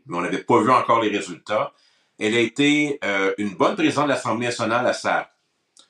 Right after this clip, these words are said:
presque première session, le ton juste. On a confiance en elle parce que son objectif, c'est aussi de protéger la minorité qu'on est face à un gouvernement de quatre-vingt-dix sièges, là. Euh, qui, qui, qui se rend même derrière nous à l'Assemblée nationale. Donc,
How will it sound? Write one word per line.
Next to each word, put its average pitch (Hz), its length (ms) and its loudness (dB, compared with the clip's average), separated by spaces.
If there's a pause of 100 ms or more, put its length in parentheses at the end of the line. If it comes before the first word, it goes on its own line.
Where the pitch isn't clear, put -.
(140)
presque 131 400 -4
première 104 340 0
session, 113 640 -2
le 95 180 0
ton 123 240 0
juste. 117 680 -2 (440)
On 101 160 0
a 107 60 0
confiance 123 440 0
en 127 200 4
elle 175 180 2
parce 127 200 0
que 123 260 -2 (800)
son 131 580 0 (220)
objectif, 135 440 2
c'est 151 140 0
aussi 131 220 0
de - 60 -20
protéger 127 580 2
la 120 200 4
minorité 147 600 0
qu'on 110 260 0
est 113 260 0
face - 280 0
à 123 40 0
un 107 60 0
gouvernement 110 380 2
de 165 60 -4
quatre-vingt-dix 104 520 -4
sièges, - 400 -4
là. 85 180 -16 (760)
Euh, 95 260 2
qui, - 280 -4
qui, - 180 -6
qui - 40 -12
se - 140 -4
rend 135 120 4
même 165 200 4
derrière 147 400 4
nous 196 180 0
à 151 40 4
l'Assemblée 113 400 -2
nationale. 107 400 -6
Donc, - 160 -2